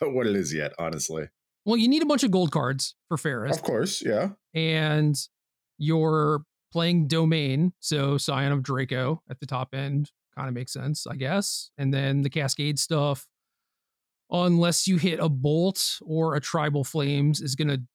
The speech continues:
Speaker 2: double trigger Ferris, so that's cool.
Speaker 1: That is cool.
Speaker 2: I don't know. It's just, you know, mid-range, leaning aggressive with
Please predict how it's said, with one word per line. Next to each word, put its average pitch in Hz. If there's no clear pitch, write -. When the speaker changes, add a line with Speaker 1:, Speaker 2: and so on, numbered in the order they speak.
Speaker 2:
double 151
trigger 143
Ferris, 131
so 135
that's 139
cool. 139
Speaker 1:
That 92
is 90
cool. 90
Speaker 2:
I 156
don't 185
know. 165
It's 175
just, 196
you 185
know, 160
mid-range, 208
leaning 190
aggressive 170
with 156